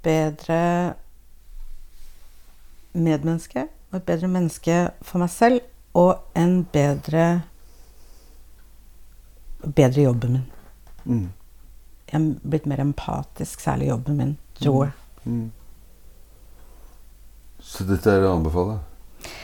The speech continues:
Speaker 1: Eh, <laughs> ja, ja, ja, for meg var det
Speaker 2: Ja,
Speaker 1: nok litt sånn
Speaker 2: ikke for alle.
Speaker 1: Det er ikke for alle, og det er
Speaker 2: Alle
Speaker 1: jo ikke
Speaker 2: må
Speaker 1: alle
Speaker 2: ikke
Speaker 1: som
Speaker 2: bli,
Speaker 1: blir
Speaker 2: gå på veggen for å
Speaker 1: Nei.
Speaker 2: gjøre endringer i livet sitt. Det er noen
Speaker 1: Overhodet
Speaker 2: som er
Speaker 1: ikke.
Speaker 2: seigere enn andre.
Speaker 1: Men jeg trengte
Speaker 2: Du
Speaker 1: det
Speaker 2: trengte
Speaker 1: kanskje.
Speaker 2: det.
Speaker 1: Mm.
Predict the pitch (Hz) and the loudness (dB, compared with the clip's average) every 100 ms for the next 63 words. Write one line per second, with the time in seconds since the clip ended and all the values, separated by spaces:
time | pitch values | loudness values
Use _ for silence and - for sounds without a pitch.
0 | - - - - - 175 165 160 160 160 | -20 -20 -20 -18 2 8 12 12 12 12
1 | 147 - 226 214 - 185 208 190 - - | 12 10 10 10 10 8 8 6 -4 -20
2 | - - - - - - - 110 110 - | -20 -20 -14 -6 -2 0 2 4 2 2
3 | 113 113 120 - - - - - 254 180 | 0 0 -2 -4 -10 -16 -16 -8 -4 -2
4 | 92 - 226 208 226 240 262 269 240 214 | -2 -4 -4 0 8 10 12 10 10 12
5 | 214 262 294 226 220 233 - 233 240 233 | 12 12 10 10 10 8 6 6 6 6
6 | 226 226 226 143 92 80 92 208 190 180 | 4 6 8 10 8 6 4 4 4 4
7 | 190 233 - 196 156 151 196 190 - - | 4 4 6 6 6 8 6 6 4 8
8 | - 120 202 175 131 107 107 101 95 104 | 10 10 10 10 10 10 10 10 8 8
9 | 92 90 90 101 95 95 85 92 87 85 | 8 6 4 6 10 10 10 8 6 2
10 | 90 95 87 85 101 113 151 131 113 127 | 2 2 2 2 2 6 6 8 8 8
11 | 95 165 92 92 92 - 85 80 92 87 | 6 6 6 6 4 4 4 4 2 2
12 | 90 131 143 202 180 180 - 196 170 143 | 4 4 4 4 2 2 0 4 4 2
13 | - 131 135 170 190 220 - - - 196 | 2 4 6 6 6 4 2 -4 -6 -4